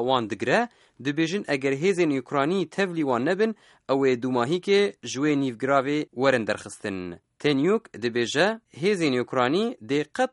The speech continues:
ji Krîmya venekeşe û Kiev dê qebûl neke ku ew herêm bibe beşek ji Rûsyayê.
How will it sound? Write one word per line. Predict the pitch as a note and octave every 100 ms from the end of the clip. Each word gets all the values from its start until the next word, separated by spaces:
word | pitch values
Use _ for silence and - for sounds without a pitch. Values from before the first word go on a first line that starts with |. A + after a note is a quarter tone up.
| C#3+
ji | B2 C3
Krîmya | - E3 E3+ C#3+ A#2
venekeşe | A2+ C#3+ G3 G3 F3 F#3+ G#3 - _ -
û | C3
Kiev | A#2+ B2 D3 G3 F#3+ - A2
dê | C#3
qebûl | - C3+ F#3 F3+
neke | G3 F3
ku | -
ew | A#2 E3 C#3+
herêm | D3 E3 E3 _
bibe | A2+ D3 C#3 A#2
beşek | C3 C3+ A2
ji | A2
Rûsyayê. | A2+ A2 - G2 F#2+ F#2 F2